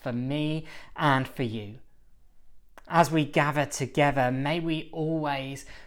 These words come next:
remember the love that Jesus has shown to us. Jesus not only invites us to remember his body broken, but also the new covenant that has been sealed with his blood and that gives us hope.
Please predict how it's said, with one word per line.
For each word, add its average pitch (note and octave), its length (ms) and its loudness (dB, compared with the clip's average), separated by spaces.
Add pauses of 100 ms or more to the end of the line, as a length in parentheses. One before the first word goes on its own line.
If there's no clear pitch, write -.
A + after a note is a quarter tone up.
remember C#3+ 1000 2
the C#3 120 4
love C#3 680 4
that C#3+ 260 -4
Jesus C#3+ 640 -2
has B2 240 -8
shown B2+ 540 -2
to A2+ 280 -6
us. G#2 320 -14 (1400)
Jesus D#3+ 340 2
not F3 220 6
only D#3+ 380 6
invites D3 720 2
us D#3 300 2
to D3 100 -4
remember D3 580 4
his C3 240 -2
body D3+ 380 6
broken, D#3 640 4 (380)
but E3+ 160 2
also D#3+ 560 6 (340)
the E3+ 100 6
new F3 280 6
covenant C#3+ 880 2 (260)
that E3+ 180 4
has D3+ 160 2
been D3+ 200 2
sealed F3+ 560 4
with C#3+ 380 0
his B2+ 320 -6
blood F3 400 4
and C#3+ 180 0
that F#3 240 -6
gives E3+ 380 -2
us F3 180 -2
hope. - 720 -2